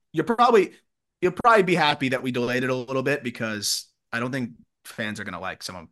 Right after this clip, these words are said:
the mock trades. <laughs> Like, I don't think they're gonna like what, what I think they're gonna do and what the most likely moves are gonna be, but maybe they will. Maybe it'll be fun. I, I think it's an interesting exercise. I'm looking forward to doing Marlins, but, uh,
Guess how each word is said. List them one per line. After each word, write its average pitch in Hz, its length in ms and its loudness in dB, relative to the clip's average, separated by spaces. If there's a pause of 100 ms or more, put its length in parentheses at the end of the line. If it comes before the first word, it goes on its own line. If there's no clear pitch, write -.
(100)
the 90 60 -16
mock 92 220 -16
trades. - 640 -4
<laughs> - 60 -8
Like, 127 180 -2 (380)
I 208 80 4
don't 226 160 4
think 226 100 6
they're 202 100 8
gonna 185 140 8
like 147 300 6
what, 139 200 2
what 131 280 0
I 147 180 4
think 160 300 -2
they're 160 120 4
gonna 147 200 2
do 147 400 0 (320)
and 131 240 2
what 123 240 -2
the 123 80 -2
most 113 220 -2
likely 107 260 -4
moves 107 240 -8
are 101 80 -8
gonna 90 160 -12
be, 113 460 -8 (400)
but 104 420 0 (240)
maybe 175 180 2
they 240 120 8
will. 147 360 0
Maybe 120 160 -2
it'll 143 140 -2
be 131 80 -2
fun. 95 420 -6
I, 104 260 -4
I - 40 -8
think 156 240 -6
it's - 100 -6
an 143 60 -4
interesting 139 420 -4
exercise. 151 680 -8
I'm 123 80 -4
looking 113 160 -8
forward 113 220 -6
to 139 60 -6
doing 156 200 -6
Marlins, 180 440 -6
but, 127 240 0 (840)
uh, 107 500 -2